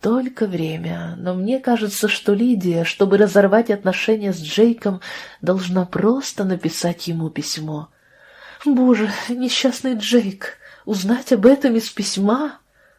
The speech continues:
Поражённая до глубины души Сэйди вела себя как истинная мать. Лия покачала головой.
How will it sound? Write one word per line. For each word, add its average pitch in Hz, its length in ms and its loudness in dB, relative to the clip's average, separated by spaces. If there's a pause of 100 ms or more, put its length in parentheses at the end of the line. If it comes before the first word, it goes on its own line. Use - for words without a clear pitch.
(600)
Поражённая 202 680 -2
до 180 160 0
глубины 190 440 -2
души 220 280 -4
Сэйди 202 540 0
вела 180 340 0
себя 180 400 -4
как - 320 -8
истинная 185 560 -6
мать. 143 500 -10 (720)
Лия 220 300 2
покачала 175 680 -4
головой. 165 680 -6